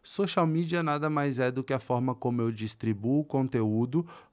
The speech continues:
pra construir pra minha, pra minha audiência proprietária, tá? Então, se, se ali é a, a forma como eu vou distribuir e cada uma tem o seu próprio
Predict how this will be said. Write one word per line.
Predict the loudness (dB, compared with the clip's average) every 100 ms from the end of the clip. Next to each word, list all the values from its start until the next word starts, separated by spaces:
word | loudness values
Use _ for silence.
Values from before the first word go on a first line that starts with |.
| 0
pra | 0
construir | 2 -2 -2 -2 0 2 2
pra | 2 0
minha, | 2 0 0 0 -4
pra | -2 0
minha | 2 0
audiência | 0 0 -2 -2
proprietária, | -4 -2 -2 -2 -2 -2 -4
tá? | -4 -6 -6 -16 -10 -10 4
Então, | 6 6
se, | 4 2 2 -2
se | -2 0 4 6
ali | 6 4 4 8
é | 10
a, | 10
a | 10 4
forma | 4 2 2 0
como | -2 0 2
eu | 0
vou | 2 0
distribuir | -2 -6 -4 -4 -4 0 2 4 4
e | 2
cada | 2 4 6 6
uma | 2 2 -2
tem | -4 -4 -4
o |
seu | -4 -6
próprio | -4 0 2 2 0 -2 0 -2 -6